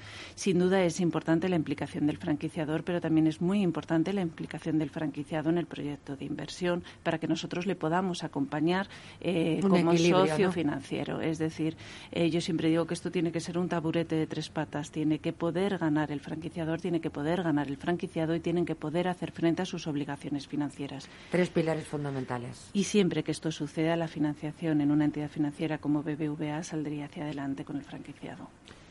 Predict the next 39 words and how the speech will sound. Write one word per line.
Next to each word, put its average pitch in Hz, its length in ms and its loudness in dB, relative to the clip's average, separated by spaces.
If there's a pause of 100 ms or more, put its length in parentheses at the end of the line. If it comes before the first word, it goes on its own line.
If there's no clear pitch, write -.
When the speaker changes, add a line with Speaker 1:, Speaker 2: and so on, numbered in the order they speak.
(420)
Speaker 2:
Bueno, 110 220 -4
pues 120 180 -10
a, 104 280 -4
la 104 180 -6
respuesta 110 480 -6
a 117 40 0
la 120 140 0
pregunta 120 600 -4
es 127 160 -6
clara 135 320 -2
y 143 60 0
diáfana, 127 580 -2
¿no? 135 180 -2 (460)
¿Cuáles 220 260 0
son 208 180 -2
los 160 140 -4
principales 143 640 -4
obstáculos 135 640 -4
con 127 120 -4
los 131 200 -4
que 135 180 -4
se 143 120 -6
encuentra 131 500 -4
una 131 240 -4
pequeña 123 320 -4
empresa, 127 680 -4 (480)
un 120 120 -6
autónomo, 120 640 -4 (400)
cuando 139 260 -2
decide 147 360 -4
emprender, 139 580 -4
pero 170 240 0
a 147 80 -2
través 147 400 -2
de, 120 280 -4
de, 113 280 -6
de 101 180 -4
una 120 240 -4
franquicia? 110 720 -6